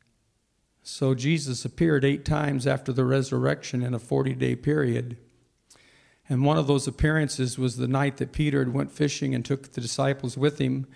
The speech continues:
Jesus hollered out, "Did you catch anything?" They said, "No, we didn't catch a thing." He said, "Throw on the right side."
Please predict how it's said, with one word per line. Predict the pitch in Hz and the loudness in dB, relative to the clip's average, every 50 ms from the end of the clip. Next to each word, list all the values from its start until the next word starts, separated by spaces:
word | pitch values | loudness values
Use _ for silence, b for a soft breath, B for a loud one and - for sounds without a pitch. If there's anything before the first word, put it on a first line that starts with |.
| B B B B B B B B | B B B B B B B B
Jesus | 131 127 139 143 135 127 131 127 - | -2 0 0 0 0 -2 -4 -4 -2
hollered | - 143 143 139 135 135 135 | 0 0 2 2 2 2 2
out, | 143 147 143 143 - - | 4 4 2 0 0 -4
"Did | 135 123 - | -6 -6 -4
you | 131 127 | -4 -4
catch | - - 151 147 - - | 0 0 -2 0 0 -2
anything?" | 143 135 127 131 - 131 135 131 127 | 0 0 0 0 -2 -2 -2 0 0
They | 127 135 | 0 -2
said, | 120 - - 139 127 | -2 -2 -4 -4 -2
"No, | 135 139 135 139 | 0 2 2 2
we | 135 139 135 | 4 2 2
didn't | 139 135 131 127 | 2 0 -2 -2
catch | - 135 127 - | -2 -2 -4 -2
a | - 120 | -4 -4
thing." | - 147 147 151 139 131 127 123 117 117 - b b b b b b b b b b b b b b b b b b - | -2 0 0 0 0 -2 -2 -4 -6 -8 -14 b b b b b b b b b b b b b b b b b b -6
He | - 143 | -6 -4
said, | 123 - 139 123 | -4 -4 -8 -6
"Throw | - 123 139 143 139 | -2 0 2 2 4
on | 139 139 139 | 2 2 2
the | 135 135 | 4 4
right | 139 147 151 143 - | 4 2 2 0 -2
side." | - - 131 127 127 127 135 135 135 143 131 123 | -2 0 2 2 2 2 0 -2 -4 -8 -10 -12